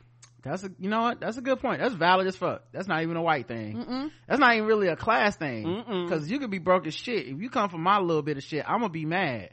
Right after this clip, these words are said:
Speaker 2: Mm-hmm.
Speaker 1: This whole, like,
Speaker 2: You get the fucking my shit up, yes.
Speaker 1: Like, that's only on Twitter where we expect all the business owners to be cool with the shit. Like, like, we applaud the ones that is like, "Listen,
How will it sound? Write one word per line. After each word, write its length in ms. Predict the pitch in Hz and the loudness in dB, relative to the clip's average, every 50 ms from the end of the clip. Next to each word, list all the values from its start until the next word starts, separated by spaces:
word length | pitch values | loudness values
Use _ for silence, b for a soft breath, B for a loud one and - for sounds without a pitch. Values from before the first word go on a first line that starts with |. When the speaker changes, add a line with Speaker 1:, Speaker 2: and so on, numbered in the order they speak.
| - | -6
Speaker 2:
Mm-hmm. 480 | - 311 381 453 453 427 466 480 466 480 - - 123 | -2 0 2 2 2 2 2 0 0 -2 -6 -6 -6
Speaker 1:
This 160 | 135 175 185 | -4 0 4
whole, 340 | 220 208 190 185 180 175 160 | 6 6 8 6 6 4 2
like, 220 | 160 156 151 143 | 2 2 2 2
Speaker 2:
You 60 | - | 0
get 120 | 208 226 - | -2 -2 -4
the 80 | 202 | -2
fucking 320 | 196 - 247 233 - 208 208 | 0 0 0 0 0 0 0
my 140 | 220 254 302 | 0 0 0
shit 220 | - - 196 190 | -2 -2 0 0
up, 120 | 190 175 175 | 0 0 0
yes. 560 | 196 220 214 175 - - - - - - - - - | -2 -2 -2 -2 -2 -4 -10 -16 -18 -20 -18 -4 0
Speaker 1:
Like, 180 | 151 156 151 | 0 2 4
that's 160 | 208 262 - | 6 4 6
only 280 | - 226 233 233 226 208 | 6 6 6 6 6 4
on 140 | 196 190 180 | 4 2 2
Twitter 280 | - 220 196 190 180 | 2 2 4 4 6
where 120 | 170 165 160 | 6 4 6
we 180 | 165 175 185 | 6 4 4
expect 400 | 160 147 - - 165 160 156 - | 4 2 2 2 2 2 2 4
all 200 | 139 151 156 156 | 4 4 6 4
the 60 | 147 135 | 4 2
business 300 | 127 147 151 143 147 147 | 0 -2 -2 -2 -2 -2
owners 300 | 143 151 151 147 143 131 | -2 0 0 -2 -2 -4
to 60 | 127 | -4
be 120 | 139 143 | -6 -6
cool 300 | 131 - 151 143 147 147 | -2 -2 0 0 0 0
with 140 | 147 151 151 | 0 -2 -4
the 60 | 147 | -6
shit. 300 | 139 - 165 160 160 - | -6 -4 -2 -2 -2 -2
Like, 300 | 131 135 127 127 110 B B B B B B B - | -2 -4 -4 -4 -6 B B B B B B B 0
like, 180 | 143 156 151 | 2 2 4
we 120 | 175 214 214 | 6 6 6
applaud 440 | 175 - - 185 170 180 180 175 165 | 6 6 4 6 8 8 8 8 6
the 80 | 165 | 4
ones 260 | 160 165 165 160 156 147 | 2 2 2 0 0 0
that 80 | 143 139 | -4 -6
is 100 | 135 135 | -4 -4
like, 240 | 123 120 117 101 101 | -4 -4 -6 -6 -6
"Listen, 520 | 117 131 127 - - 92 95 104 117 127 | -6 -6 -6 -6 -8 -10 -10 -12 -12 -14